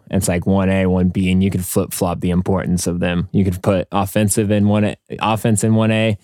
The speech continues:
you could put defense in one B, or vice versa, and I don't think you'd really be wrong. So, like, what you're saying, like, a one point five type of situation.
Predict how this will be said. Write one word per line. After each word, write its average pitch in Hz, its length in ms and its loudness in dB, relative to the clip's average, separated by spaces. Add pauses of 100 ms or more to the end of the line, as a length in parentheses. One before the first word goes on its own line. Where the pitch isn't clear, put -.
(140)
you 101 100 2
could 101 120 2
put 95 80 -2
defense 101 400 0
in 95 80 2
one 95 180 2
B, 101 220 2
or 98 220 -2
vice 92 280 -2
versa, 92 360 -2
and 92 120 0
I 95 80 0
don't 95 220 0
think 92 180 0
you'd 95 160 -2
really 98 240 2
be 90 120 -2
wrong. 82 440 -4 (1500)
So, - 180 0
like, 92 240 0
what 98 160 2
you're 90 100 0
saying, 82 300 -2
like, 87 160 -2
a 90 40 2
one 95 280 2
point 90 280 -2
five 85 460 -4
type - 220 -4
of 110 40 -4
situation. - 680 -4